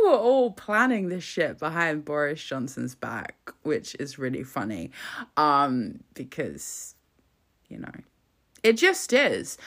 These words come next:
Uh, <laughs> uh, so there's a lot of people now trying to act like they haven't been planning this for a long time when they clearly have. Um,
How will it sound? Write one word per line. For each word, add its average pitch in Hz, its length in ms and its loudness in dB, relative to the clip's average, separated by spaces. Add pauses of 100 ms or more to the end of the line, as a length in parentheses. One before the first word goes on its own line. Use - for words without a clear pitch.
(280)
Uh, 254 340 6 (800)
<laughs> - 800 -10
uh, 196 240 6
so 226 120 -2
there's 220 120 2
a 220 60 2
lot 233 200 2
of 202 80 -4
people 202 380 0
now 151 400 0
trying 151 240 -2
to 151 60 0
act - 440 -4
like 127 320 -2
they 147 160 -4
haven't 135 340 -4
been 123 180 -2
planning 127 440 -4
this 127 280 -8
for 127 200 -8
a 120 60 -4
long 131 260 -6
time 127 380 -6
when 190 180 -2
they 359 160 4
clearly 127 560 -6
have. 135 680 -4 (560)
Um, 151 960 4